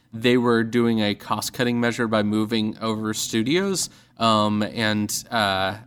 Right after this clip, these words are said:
and it, it really shows with a show that I really love. My last thing that I wanted to talk about before we actually get into the episodes and, uh, get off our soapboxes, um,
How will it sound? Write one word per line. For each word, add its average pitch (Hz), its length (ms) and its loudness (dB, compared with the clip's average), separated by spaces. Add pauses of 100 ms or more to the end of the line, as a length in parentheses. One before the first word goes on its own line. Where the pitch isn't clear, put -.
(180)
and 104 540 -6
it, 120 240 -2
it 120 180 -4
really 113 460 0
shows 104 680 -2
with 107 420 -4 (460)
a 123 100 -4
show 110 340 0
that 104 180 -8
I 107 100 2
really 101 420 -2
love. 107 360 -14 (1120)
My 120 140 6
last 190 380 6
thing 123 340 2
that 117 100 4
I 107 100 6
wanted 110 320 0
to 107 80 -4
talk - 280 -6
about 113 400 4
before 117 320 0
we 113 160 2
actually 135 320 2
get 151 160 0
into 165 200 0
the 165 120 6
episodes 113 720 2
and, 107 400 0
uh, 104 360 0
get 120 260 0
off 120 220 4
our 127 100 4
soapboxes, 107 920 0 (140)
um, 104 380 2